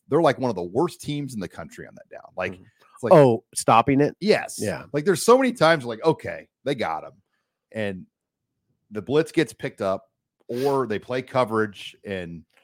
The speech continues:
Speaker 1: quarterback gets all
Speaker 2: Quarterback
Speaker 1: day,
Speaker 2: gets out.
Speaker 1: gets out, gets it out.
Speaker 2: Yeah.
Speaker 1: And they, those third and longs tend to get Nebraska. I don't know why that is.
Speaker 2: Yeah. Mordecai, he didn't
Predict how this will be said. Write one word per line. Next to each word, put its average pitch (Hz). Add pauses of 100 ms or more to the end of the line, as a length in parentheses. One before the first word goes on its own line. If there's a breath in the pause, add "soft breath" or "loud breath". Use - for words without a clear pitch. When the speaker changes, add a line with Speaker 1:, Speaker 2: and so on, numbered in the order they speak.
(160)
Speaker 1:
quarterback 117
gets 95
all 123
Speaker 2:
Quarterback 107
Speaker 1:
day, 92
Speaker 2:
gets 107
out. 92
Speaker 1:
gets 123
out, 92
gets 107
it 90
out. 78
Speaker 2:
Yeah. 80 (260)
Speaker 1:
And 110 (120)
they, 117 (140)
those 147 (180)
third 160
and 110
longs 98 (120)
tend 147
to 135
get 101
Nebraska. 131
I 98
don't 160
know 160
why 147
that 123
is. -
Speaker 2:
Yeah. - (280)
Mordecai, 127 (600)
he 131
didn't 170